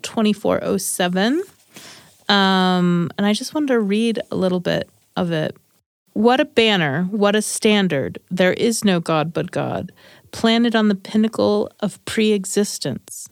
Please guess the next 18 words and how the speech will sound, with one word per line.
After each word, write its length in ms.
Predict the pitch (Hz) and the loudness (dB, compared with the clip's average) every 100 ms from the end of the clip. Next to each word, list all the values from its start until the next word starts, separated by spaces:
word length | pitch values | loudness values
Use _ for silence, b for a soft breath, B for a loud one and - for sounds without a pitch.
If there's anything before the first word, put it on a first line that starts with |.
| - | -6
There 240 | 196 190 | 0 0
is 320 | - 233 220 | 2 0 2
no 160 | 185 170 | 0 0
God 360 | 160 143 131 - | -2 -4 -4 -6
but 160 | 90 | -8
God. 420 | - 92 58 180 - B B B B | -8 -8 -10 -16 -20 B B B B
How 200 | - 196 | -2 0
the 120 | 190 196 | 2 -2
king, 640 | - 233 226 220 220 226 | -4 0 2 4 2 -2
like 280 | 196 170 170 | -2 -2 0
Moses, 640 | 185 190 190 190 190 180 196 | 0 2 2 0 0 -2 -4
raises 500 | 180 180 170 170 - | -2 -2 -4 -6 -4
dust 520 | 160 175 165 - - - | -4 -4 -6 -10 -12 -16
from 280 | - 185 175 | -2 0 2
the 100 | 170 | 0
sea 480 | - 208 202 196 - | -4 -2 -2 -2 -4
of 260 | 185 165 - | -6 -6 -2
being 480 | 185 180 175 170 | 0 0 0 -4